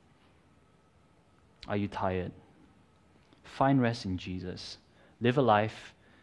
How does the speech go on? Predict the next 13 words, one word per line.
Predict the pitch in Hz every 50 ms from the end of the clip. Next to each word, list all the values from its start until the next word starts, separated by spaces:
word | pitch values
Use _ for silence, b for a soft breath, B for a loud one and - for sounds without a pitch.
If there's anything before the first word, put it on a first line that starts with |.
| b b b _
that | - 87 90 90
bears | 95 101 104 104 -
fruit | - - 101 98 95 - - - - - - -
inside | 98 92 90 - 95 92 92
out | 92 90 - - 95 -
by | 95 92 92
his | 92 87 -
grace. | - - - - - - - - - - _ _ _ _ _ _ _ _ _ -
Let's | - -
pray. | - - - 110 110 - _ _ _ _ _ _ _ _ _ _ _ _ _ _ _ _ _ _ _ _ _ _ _ - - _ _ - b b b b b b b b b b b b b b b b b b b b b b b b b b b b b b - - - -
God, | - 113 117 120
often | 117 107 - 131 123 113
we | 107 107 104 101 101 104 107